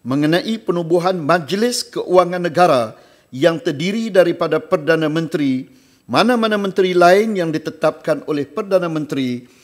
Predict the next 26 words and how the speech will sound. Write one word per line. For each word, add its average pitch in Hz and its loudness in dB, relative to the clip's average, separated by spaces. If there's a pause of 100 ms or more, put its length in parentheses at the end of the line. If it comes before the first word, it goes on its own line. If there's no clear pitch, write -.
(140)
dan 208 2
seorang 196 2
wakil 165 2 (320)
dari 151 4
setiap 269 0
negeri 160 0 (240)
yang 156 0
dilantik 185 0
oleh 180 2
Raja 143 2 (320)
atau 180 4
yang 190 2
dipertua 170 2
negeri. 135 -2 (560)
Di 143 -4
bawah 175 8 (480)
perkara 196 4
seratus, 190 2 (240)
perkara 202 4
satu 202 0
kosong 180 4
lapan 170 4
kurungan 156 -2
empat 196 4 (480)
Perlembagaan 156 0
Persekutuan 190 0